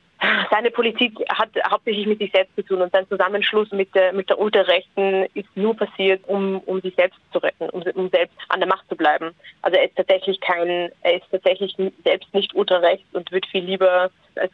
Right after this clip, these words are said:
König des Mainstreams gefeiert werden. Also ich, ich weiß es nicht, ja. Ich glaub, da, es könnte sein, dass da gerade Karten neu, neu gemischt werden. Es gibt diese leise Hoffnung, dass sich in der Hinsicht vielleicht verändert, aber natürlich die Prozesse, die, die bis dahin am Laufen waren,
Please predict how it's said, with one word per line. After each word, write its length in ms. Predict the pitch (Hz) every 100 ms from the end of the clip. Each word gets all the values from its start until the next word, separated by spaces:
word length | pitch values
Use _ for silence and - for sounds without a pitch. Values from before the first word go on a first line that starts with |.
| _
König 280 | 185 190 -
des 100 | 190
Mainstreams 400 | 180 208 175 165
gefeiert 380 | 180 165 - -
werden. 320 | 160 - 175
Also 880 | 175 170 170 165 165 170 170 170 170 - _ _
ich, 160 | 151 -
ich 160 | 214
weiß 200 | 208 247
es 100 | 233
nicht, 240 | 180 165 190
ja. 160 | 190 202
Ich 120 | 190 -
glaub, 160 | 196 190 -
da, 100 | 196 - _ -
es 160 | 165 -
könnte 300 | 220 226 233
sein, 240 | 214 196 220
dass 120 | 214
da 120 | 208
gerade 240 | 202 196 196 -
Karten 340 | 190 - 196
neu, 380 | 190 185 185 185
neu 240 | 185 190
gemischt 340 | 190 202 202 185
werden. 440 | 180 175 185 190 _ - _ -
Es 100 | 202 -
gibt 180 | 220
diese 140 | 226 214
leise 340 | 190 196 202
Hoffnung, 300 | 202 208 208
dass 100 | 202
sich 140 | 202 202
in 160 | 196
der 140 | 196 190
Hinsicht 260 | 196 196
vielleicht 220 | - 190 -
verändert, 260 | 185 202
aber 140 | 196 196
natürlich 440 | 190 - 214 214
die 60 | 196
Prozesse, 480 | - - 185 - 202
die, 300 | 196 190 185
die 80 | 196
bis 120 | 196
dahin 300 | 165 175 190
am 120 | 185
Laufen 300 | 170 185 202
waren, 340 | 185 185 185